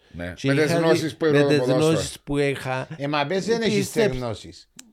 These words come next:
Speaker 3: Δεν έχεις
Speaker 1: Ποδοσφαιρικές.
Speaker 3: γνώσεις, είσαι επενδυτής.
Speaker 1: Όχι, εγώ ρώτησα το σαν Ανδρέα Κάντιλο.
Speaker 2: Ε, με ρώτησε
Speaker 3: Α.
Speaker 2: με σαν Ανδρέα Κάντιλο, γι' αυτό να απαντώ έτσι.
Speaker 3: Α, εντάξει.
Speaker 2: Το λοιπόν,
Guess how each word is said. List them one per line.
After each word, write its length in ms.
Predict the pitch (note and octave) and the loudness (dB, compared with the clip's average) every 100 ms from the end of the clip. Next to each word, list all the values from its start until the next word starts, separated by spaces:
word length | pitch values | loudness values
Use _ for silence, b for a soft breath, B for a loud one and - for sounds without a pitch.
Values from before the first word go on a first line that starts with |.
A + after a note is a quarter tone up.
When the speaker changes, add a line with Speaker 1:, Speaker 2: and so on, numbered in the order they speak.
| - - - _ - | -20 -20 -20 _ -6
Speaker 3:
Δεν 160 | - B2 | 0 2
έχεις 200 | E3+ F3+ | 2 2
Speaker 1:
Ποδοσφαιρικές. 340 | B2 A2+ F3+ | 0 0 0
Speaker 3:
γνώσεις, 180 | G#3 A3+ | 0 -2
είσαι 140 | G3+ B3 | 2 2
επενδυτής. 680 | A#3 A3+ G#3 F#3 E3 A2 | 2 0 0 0 -2 0
Speaker 1:
Όχι, 240 | B2+ C#3 E2+ | 0 2 2
εγώ 300 | F#2 F#2+ B2 | -2 0 0
ρώτησα 280 | C3 B2+ | 0 0
το 80 | D3 | -4
σαν 180 | B2+ D3 | -2 -4
Ανδρέα 340 | C#3 C#3 C#3 | -2 -2 -2
Κάντιλο. 280 | C#3 D3 C#3+ | -2 -2 0
Speaker 2:
Ε, 40 | C3+ | 0
με 120 | C#3 | 0
ρώτησε 280 | D#3 D#3+ C3 | 0 2 0
Speaker 3:
Α. 60 | |
Speaker 2:
με 60 | E3+ | 0
σαν 140 | C#3 | -2
Ανδρέα 300 | D#3 D#3 E3 | -4 -4 -4
Κάντιλο, 400 | E3 E3+ E3+ D3+ | -4 -4 -4 -4
γι' 100 | E3 | -4
αυτό 240 | F3 - F#3+ | -6 -6 -6
να 100 | D#3 | -6
απαντώ 340 | A#2 A2 A2 | -6 -6 -6
έτσι. 120 | - D3+ | -6 -6
Speaker 3:
Α, 120 | D3+ | -6
εντάξει. 460 | C#3+ G2 F2+ - - | -6 -6 -6 -12 -6
Speaker 2:
Το 120 | D3+ | -4
λοιπόν, 280 | C3+ C3 | -4 -6